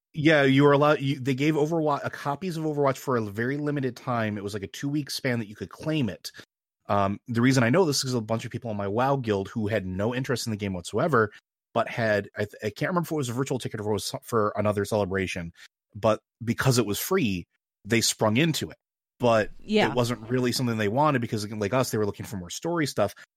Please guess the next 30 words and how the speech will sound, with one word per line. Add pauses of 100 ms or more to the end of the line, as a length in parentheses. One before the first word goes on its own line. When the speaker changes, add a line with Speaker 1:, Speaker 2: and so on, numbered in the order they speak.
(100)
Speaker 1:
But
now
with
this
stuff,
I'm
wondering
if
they
might
do
something
like
that
to
try
to
get
those
people (400)
installed (100)
in
playing
again (260)
ahead
of
the
release
of
two